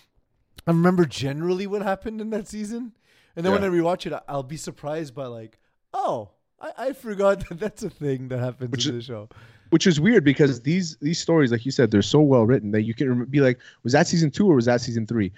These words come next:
Speaker 2: But, like, sometimes with The Office, I'll be like, Oh yeah, that was season five
Speaker 1: Yeah.
Speaker 2: because
Speaker 1: Oh,
Speaker 2: Michael,
Speaker 1: but the, the,
Speaker 2: Matt
Speaker 1: The Office,
Speaker 2: Hawley.
Speaker 1: like, was right on the
Speaker 2: Yeah.
Speaker 1: brink where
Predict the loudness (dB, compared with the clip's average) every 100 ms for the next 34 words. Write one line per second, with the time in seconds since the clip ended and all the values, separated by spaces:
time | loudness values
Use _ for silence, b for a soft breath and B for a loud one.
0 | b b 4 4 4 0 0 0 0 0
1 | 0 2 0 -2 -2 0 0 0 0 0
2 | 0 -2 -4 -8 -8 -2 0 -2 -4 -4
3 | -4 -4 _ _ _ -2 2 4 2 2
4 | 2 4 8 6 6 2 0 0 -2 -4
5 | _ _ 0 2 0 0 -4 -4 -4 -6